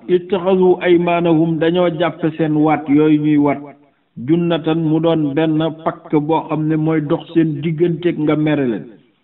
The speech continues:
Ci lañ jàppe nag ba fa saddu, ñuy wane, wane, wane gannaaw, "an sabilillah", ci yoonu Yàlla, "innahum", dëgg-dëgg ñoom, "saa a", ñaaw na, "maa kaanu ya'maluun", lañ daan def. Dañ koo tàmm nag,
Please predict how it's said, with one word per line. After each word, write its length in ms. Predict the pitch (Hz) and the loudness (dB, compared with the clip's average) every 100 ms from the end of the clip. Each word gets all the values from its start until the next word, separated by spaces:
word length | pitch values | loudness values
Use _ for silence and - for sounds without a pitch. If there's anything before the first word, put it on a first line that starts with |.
| _ _ _ _ _ _ _ _ _ | _ _ _ _ _ _ _ _ _
Ci 60 | - | -4
lañ 260 | 151 185 190 | 0 0 0
jàppe 300 | 180 160 160 | -2 -2 -2
nag 200 | 151 143 | 0 0
ba 120 | 156 | 0
fa 120 | 156 170 | 0 -2
saddu, 400 | 190 170 160 160 | -2 0 4 4
ñuy 180 | 156 165 | 4 4
wane, 400 | 160 165 160 160 - | 4 4 2 0 0
wane, 300 | 143 160 156 - | 0 0 -2 0
wane 300 | 147 156 160 156 156 | 0 2 0 -2 -4
gannaaw, 380 | 147 160 156 156 | -2 0 2 2
"an 100 | 156 151 | 0 0
sabilillah", 640 | 165 160 170 165 165 156 151 | 0 2 4 4 2 0 2
ci 80 | |
yoonu 240 | 156 156 156 | 2 4 4
Yàlla, 320 | 156 151 160 156 - - _ _ - | 2 2 0 -2 -14 -20 _ _ 0
"innahum", 540 | 170 185 180 156 151 135 | 4 4 4 4 2 2
dëgg-dëgg 600 | 165 151 170 170 160 165 | 0 0 0 2 2 2
ñoom, 220 | 165 156 165 | 2 0 0
"saa 220 | 170 151 | 0 0
a", 40 | 151 | 0
ñaaw 240 | 160 165 | 2 2
na, 80 | 160 | 2
"maa 240 | 151 156 156 | 2 0 -2
kaanu 320 | 156 156 151 | -2 0 2
ya'maluun", 460 | 147 139 139 139 | 2 2 2 2
lañ 140 | 131 127 | 0 0
daan 180 | 110 92 | -2 -6
def. 120 | - - _ _ _ _ _ _ _ _ _ _ _ _ - | -10 -20 _ _ _ _ _ _ _ _ _ _ _ _ -4
Dañ 160 | 143 175 | -4 0
koo 160 | 196 | -2
tàmm 320 | 185 175 160 | 0 0 0
nag, 160 | 135 120 | 0 -2